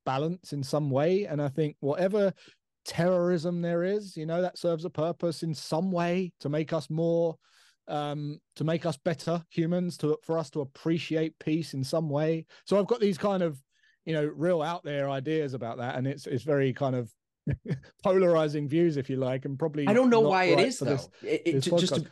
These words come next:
Speaker 1: I
Speaker 2: no,
Speaker 1: know,
Speaker 2: it's okay.
Speaker 1: I know.
Speaker 2: But you know what I mean? I, 'cause I think there's a, this, bro, you've heard the saying, the silent majority. That's you and me in the
Speaker 1: Yeah.
Speaker 2: middle, where we
Speaker 1: Yeah.
Speaker 2: probably agree on ninety-nine percent of things, but it's these people on both outliers that are very loud that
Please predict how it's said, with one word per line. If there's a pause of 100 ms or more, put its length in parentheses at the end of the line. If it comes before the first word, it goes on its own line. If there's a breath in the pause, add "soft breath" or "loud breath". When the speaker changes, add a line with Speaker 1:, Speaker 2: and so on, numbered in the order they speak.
(120 loud breath)
Speaker 1:
I
Speaker 2:
no,
Speaker 1:
know,
Speaker 2:
it's
okay.
Speaker 1:
I
know.
Speaker 2:
But
you
know
what
I
mean?
I,
'cause
I
think
there's
a, (160)
this,
bro,
you've
heard
the
saying,
the
silent
majority.
That's
you
and
me
in
the
Speaker 1:
Yeah.
Speaker 2:
middle,
where
we
Speaker 1:
Yeah.
Speaker 2:
probably
agree
on
ninety-nine
percent
of
things, (240 loud breath)
but
it's
these
people
on
both
outliers
that
are
very
loud
that